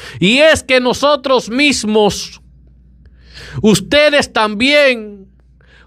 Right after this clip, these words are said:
cuando se enteraron del caso de Ana Karina, antes de escucharla hablar a ella, porque ahora es que ella está hablando quince días después de que la encontraran moribunda,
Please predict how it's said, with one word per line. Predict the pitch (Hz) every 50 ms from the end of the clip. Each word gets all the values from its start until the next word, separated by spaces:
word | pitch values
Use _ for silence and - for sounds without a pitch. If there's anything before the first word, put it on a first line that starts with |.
| _
cuando | - 226 262 262 262 254 262 254
se | 254 - 254
enteraron | 262 254 247 254 247 233 240 277 302 302 285 277 269 254
del | 220 233 220 202
caso | - 269 285 294 - - 254 240
de | 233 226
Ana | 240 247 254 254 247 254
Karina, | - 233 240 277 285 285 269 247 233 220 - - 135 -
antes | 226 262 294 302 302 294 247 - 240 226 220 196 - - - -
de | - 147 151 208 233
escucharla | 233 - - - 226 202 170 196 233 262 285 294 277 277 262 226
hablar | 208 208 220 233 254 277 262
a | 247 254 254 247
ella, | 240 240 240 220 247 240 190
porque | 226 208 202 202 202 185
ahora | 170 196 233 247 233 214 226
es | 220 -
que | - 202 196 196
ella | 214 226 214 214
está | 170 - - 220
hablando | 220 202 214 220 226 226 214 202 180 175 165 175 - - - -
quince | - 262 285 294 302 294 294 277 247 - - 202 190 175
días | 165 190 233 277 277 277 262 226 175 - -
después | 175 180 170 - - - 180 226 247 226 - - - - - - - -
de | 135 139 180 196 196
que | 196 190 190
la | 190 190
encontraran | 185 175 170 175 170 156 170 - 185 214 226 226 220 196
moribunda, | 190 208 220 226 208 190 208 208 202 185 170 156 151 147 156 170 185